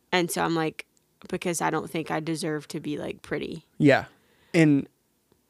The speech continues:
Speaker 2: I, that hurts my heart to hear you say that 'cause it's just not true.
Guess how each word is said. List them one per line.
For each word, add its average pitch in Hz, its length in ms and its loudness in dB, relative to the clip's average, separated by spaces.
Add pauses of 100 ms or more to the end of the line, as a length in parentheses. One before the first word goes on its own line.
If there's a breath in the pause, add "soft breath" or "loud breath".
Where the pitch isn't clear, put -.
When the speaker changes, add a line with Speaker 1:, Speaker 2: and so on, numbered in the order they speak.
(360)
Speaker 2:
I, 143 200 8 (500)
that 139 220 8
hurts 135 240 2
my 123 100 2
heart 120 340 0
to 135 80 2
hear 123 100 4
you 113 60 2
say 127 120 0
that 123 220 4
'cause 127 120 0
it's 120 140 0
just 120 140 -2
not 101 120 -4
true. 120 280 0